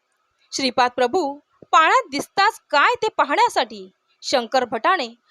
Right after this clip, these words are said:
पुन्हा एकदा पाण्यात झेप घेतली, परंतु प्रभू त्यांना दिसले नाहीत. ते पाण्याबाहेर येऊन, ते पाण्याबाहेर येऊन ध्यानस्थ बसले असताना त्यांना मनोनेत्रासमोर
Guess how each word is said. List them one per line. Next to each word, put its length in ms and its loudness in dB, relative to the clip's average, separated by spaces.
पुन्हा 300 0
एकदा 500 0
पाण्यात 480 0
झेप 440 -2
घेतली, 300 -10
परंतु 500 0
प्रभू 460 0
त्यांना 320 0
दिसले 320 -4
नाहीत. 300 -6
ते 80 6
पाण्याबाहेर 640 4
येऊन, 400 2
ते 280 4
पाण्याबाहेर 720 2
येऊन 260 -2
ध्यानस्थ 500 0
बसले 460 -2
असताना 400 -4
त्यांना 460 -2
मनोनेत्रासमोर 1120 0